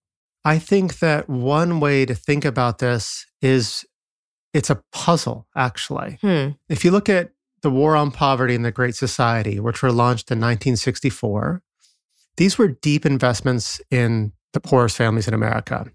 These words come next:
Speaker 1: You know, these were things like inventing Head Start, making food aid permanent, expanding Social Security. Ten years after those programs rolled out, poverty was cut in half.
Speaker 2: Hmm.
Speaker 1: But they weren't fighting poverty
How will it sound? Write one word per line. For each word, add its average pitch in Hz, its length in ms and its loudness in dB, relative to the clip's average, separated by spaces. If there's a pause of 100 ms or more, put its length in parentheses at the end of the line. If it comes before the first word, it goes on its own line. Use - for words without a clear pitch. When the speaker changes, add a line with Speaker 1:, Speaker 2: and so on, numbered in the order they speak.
(140)
Speaker 1:
You 123 80 2
know, 117 180 2
these 117 240 0
were 135 60 4
things 120 240 0
like 120 200 2
inventing 127 380 0
Head 127 220 2
Start, 120 400 -4 (500)
making 139 320 2
food 143 360 0
aid 127 260 0
permanent, 117 520 0 (120)
expanding 131 440 2
Social 131 280 -2
Security. 120 640 0 (1000)
Ten 196 300 2
years 185 240 2
after 123 580 -2 (640)
those 143 160 2
programs 139 460 0
rolled 151 200 0
out, 175 360 0 (480)
poverty 139 320 0
was 120 160 -4
cut - 240 -4
in 110 100 -4
half. - 540 -8
Speaker 2:
Hmm. 262 200 2 (920)
Speaker 1:
But 139 460 0 (100)
they 135 120 0
weren't 190 240 2
fighting 170 340 0
poverty 147 640 -2